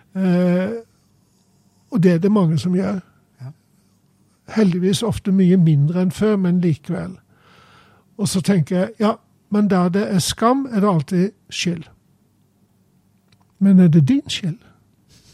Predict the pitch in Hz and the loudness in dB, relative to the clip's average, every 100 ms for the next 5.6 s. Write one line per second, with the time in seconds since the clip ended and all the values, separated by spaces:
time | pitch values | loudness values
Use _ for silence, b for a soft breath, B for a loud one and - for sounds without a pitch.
0 | b _ _ _ _ _ _ 170 185 247 | b _ _ _ _ _ _ 0 0 -2
1 | - _ _ _ _ _ _ _ _ _ | -8 _ _ _ _ _ _ _ _ _
2 | _ _ B B B B B B B - | _ _ B B B B B B B -2
3 | 170 220 190 220 240 180 208 - 233 165 | 0 2 0 -2 -2 -2 -2 -4 -6 -6
4 | 294 - 208 208 - 196 - 202 175 180 | -8 -2 -2 -2 -4 -6 -4 -4 -2 0
5 | 185 170 185 131 - | 0 0 -2 -4 -8